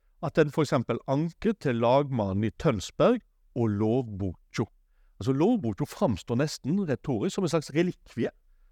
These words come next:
som du kan le-, legge hånda på, og så vil du få rettferdighet. Du vil på en måte hele konflikten.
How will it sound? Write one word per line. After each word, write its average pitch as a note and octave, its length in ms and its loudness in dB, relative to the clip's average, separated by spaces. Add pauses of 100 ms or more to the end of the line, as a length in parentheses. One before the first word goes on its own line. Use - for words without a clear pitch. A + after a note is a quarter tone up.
(120)
som G#3 140 0
du F#3+ 100 2
kan F#3 140 6
le-, G3 180 2
legge F3 240 2
hånda G2+ 320 -2
på, D#3 140 2
og C3+ 60 0
så D3 80 0
vil C3+ 100 2
du B2 60 -2
få A2+ 180 0
rettferdighet. F#2 560 -2
Du A#2 80 0
vil A#2 100 0
på B2 140 0
en A#2 80 2
måte A#2+ 240 -2
hele A2 340 2
konflikten. A2+ 640 -8